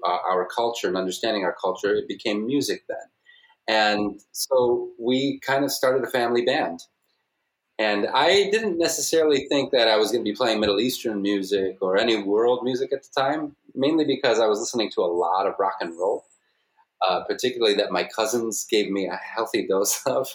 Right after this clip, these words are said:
And, uh, you know, it's like heavy rock, and it, that's, that's what I listened to. I thought that was my Americanness, being American. And I remember distinctly one day I was probably about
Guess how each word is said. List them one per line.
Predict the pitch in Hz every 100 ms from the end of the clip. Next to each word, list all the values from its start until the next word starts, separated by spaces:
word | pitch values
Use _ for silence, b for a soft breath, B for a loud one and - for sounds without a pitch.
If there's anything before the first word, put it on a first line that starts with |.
| _ _ B B B B -
And, | 117 107 104 104
uh, | 107 101 98 95 - - - -
you | - 208
know, | 113
it's | -
like | 98 101
heavy | - 143 147
rock, | 117 120 120 -
and | 98 92 92 95
it, | 110 - 120
that's, | 131 131 -
that's | 147 151
what | 151
I | 123
listened | 123 135 110
to. | 104
I | 95 107
thought | 123 -
that | 120 123
was | 127
my | 110 107 101 104
Americanness, | 104 110 113 - 90 85 - -
being | 107 104
American. | 92 101 104 92 - - _ _ _ _ _ b b b -
And | 110 104 104
I | 107 117
remember | 139 131 143 139
distinctly | 117 113 135 127 113
one | 104 101 113
day | 113 107 101 101
I | 98
was | 98 101
probably | - 107 110
about | 98 90 85